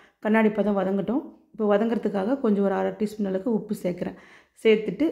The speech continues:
ரெண்டு பெரிய சைஸ் தக்காளியை பொடியா கட் பண்ணி அதையும் இது கூடவே சேர்த்துக்கலாம். சேர்த்துட்டு நல்லா வதக்கிக்கோங்க. ஒரு ஸ்பூன் அளவுக்கு இஞ்சி பூண்டு விழுதையும் சேர்த்துட்டு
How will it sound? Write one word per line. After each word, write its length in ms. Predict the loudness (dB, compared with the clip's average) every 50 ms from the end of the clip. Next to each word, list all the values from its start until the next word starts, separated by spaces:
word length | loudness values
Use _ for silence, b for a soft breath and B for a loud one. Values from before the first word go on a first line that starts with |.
| -2 -6
ரெண்டு 360 | -6 -2 0 2 4 4 2 2
பெரிய 240 | 2 2 2 2
சைஸ் 320 | 2 2 0 -4 -4 -4 -8
தக்காளியை 440 | -10 -8 -6 -4 -2 -2 -2 -2 0
பொடியா 340 | 0 2 2 2 2 0
கட் 240 | -2 -4 -8 -8 -6
பண்ணி 260 | -4 0 0 0 0 0
அதையும் 340 | -2 -2 0 0 0 0 0
இது 80 | -2
கூடவே 200 | -4 -4 -4 -4
சேர்த்துக்கலாம். 540 | -6 -6 -6 -10 -8 -8 -10 -10 -12 -12 b b b b b b b b 0
சேர்த்துட்டு 340 | 2 2 2 2 2 2 4
நல்லா 400 | 4 4 4 4 4 4 4 2
வதக்கிக்கோங்க. 680 | 0 -2 -4 -6 -8 -10 -8 -6 -6 -4 -4 -6 -6 -8 -14 _ -6
ஒரு 260 | -2 0 2 2 0
ஸ்பூன் 240 | -2 -2 -2 0 0
அளவுக்கு 460 | 2 0 0 -2 0 2 4 4 6
இஞ்சி 200 | 4 4 2 0
பூண்டு 320 | 0 -2 -2 0 0 -2
விழுதையும் 320 | -2 -2 0 -2 -2 -4 -4
சேர்த்துட்டு 400 | -8 -10 -10 -10 -4 -2 -2